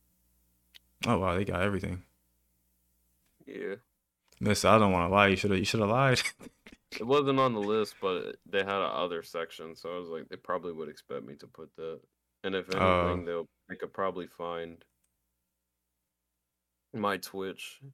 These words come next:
Speaker 2: through looking up other stuff if they decide to look it up. 'Cause
Speaker 1: Hmm.
Speaker 2: it would be, like, the same username or whatever.
Speaker 1: I mean, your, your username isn't close to your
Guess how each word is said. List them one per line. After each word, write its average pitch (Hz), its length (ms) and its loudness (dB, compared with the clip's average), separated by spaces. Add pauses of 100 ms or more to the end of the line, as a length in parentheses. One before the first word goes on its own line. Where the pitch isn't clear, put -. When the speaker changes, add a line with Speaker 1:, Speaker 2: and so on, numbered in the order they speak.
(120)
Speaker 2:
through 90 320 -10
looking 87 320 -8
up 82 160 -8
other 80 240 -6
stuff 78 380 -12
if 80 120 -12
they 82 120 -8
decide 78 420 -14
to - 80 -20
look 76 260 -16
it 71 120 -16
up. 76 160 -14 (2250)
'Cause 104 240 4
Speaker 1:
Hmm. - 40 -2
Speaker 2:
it 85 60 0
would 82 160 -4
be, 85 100 -6
like, 78 240 -4
the - 80 -16
same 85 280 -8
username 78 600 -12
or 78 160 -16
whatever. 78 400 -10 (1800)
Speaker 1:
I - 60 -2
mean, 104 140 4
your, 107 180 6 (240)
your 110 140 4
username 120 260 6
isn't 90 220 0
close 98 260 0
to 87 100 -4
your 87 360 -2